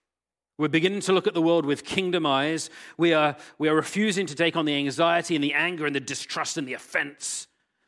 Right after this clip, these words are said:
that's in the world around us. We learn to be content and peaceful in our circumstances. We preach to the world through our actions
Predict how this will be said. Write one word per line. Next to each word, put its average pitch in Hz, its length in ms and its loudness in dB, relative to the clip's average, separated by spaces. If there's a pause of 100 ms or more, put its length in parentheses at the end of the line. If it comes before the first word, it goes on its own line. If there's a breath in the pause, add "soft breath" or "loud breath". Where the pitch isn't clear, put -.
(180)
that's 131 220 -6
in 147 80 0
the 135 80 0
world 131 240 0
around 113 340 -2
us. - 460 -12 (840)
We 127 140 -4
learn 131 160 -2
to 123 100 -10
be 117 100 -6
content - 760 -14
and 104 80 -20 (100)
peaceful - 640 -20 (1040)
in 123 100 -10
our 110 140 -8
circumstances. 92 1000 -16 (460)
We 123 100 -6
preach - 460 -6
to 135 60 -12
the 113 100 -6
world 107 340 -6
through 104 140 -12
our 95 100 -12
actions - 640 -18